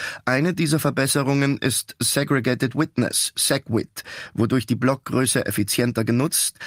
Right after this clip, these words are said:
und die Transaktionskapazität erhöht wird. Durch segwit können theoretisch sieben bis vierzehn Transaktionen pro Sekunde verarbeitet werden. Darüber hinaus wurde das Lightning Network,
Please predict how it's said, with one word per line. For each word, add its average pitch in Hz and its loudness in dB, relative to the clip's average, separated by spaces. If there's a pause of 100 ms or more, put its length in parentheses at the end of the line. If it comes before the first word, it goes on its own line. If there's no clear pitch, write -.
(140)
und 120 0
die 127 2
Transaktionskapazität 123 0
erhöht 131 0
wird. - -6 (1000)
Durch 143 2
segwit 151 0
können 143 2
theoretisch 147 0
sieben 156 0
bis 131 2
vierzehn 127 0
Transaktionen 120 0
pro 117 0
Sekunde 113 0
verarbeitet 104 0
werden. 107 -2 (640)
Darüber 120 2
hinaus 123 2
wurde 147 0
das 131 0
Lightning 127 2
Network, 123 0